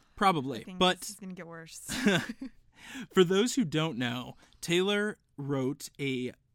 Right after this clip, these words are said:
Speaker 1: post on Tumblr, and I believe it was published today, wasn't it?
Speaker 2: It
Speaker 1: On Sunday?
Speaker 2: was June twenty-first.
Speaker 1: Called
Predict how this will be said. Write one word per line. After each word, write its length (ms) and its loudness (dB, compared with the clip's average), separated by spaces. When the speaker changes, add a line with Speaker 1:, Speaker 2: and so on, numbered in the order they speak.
Speaker 1:
post 320 -2
on 180 -4
Tumblr, 440 -2
and 100 -2
I 40 -2
believe 220 -4
it 60 -4
was 80 -6
published 360 -4
today, 280 -4
wasn't 360 -8
it? 120 -6
Speaker 2:
It 40 -14
Speaker 1:
On 160 -4
Sunday? 420 -2
Speaker 2:
was 260 -12
June 360 -12
twenty-first. 1040 -14
Speaker 1:
Called 360 0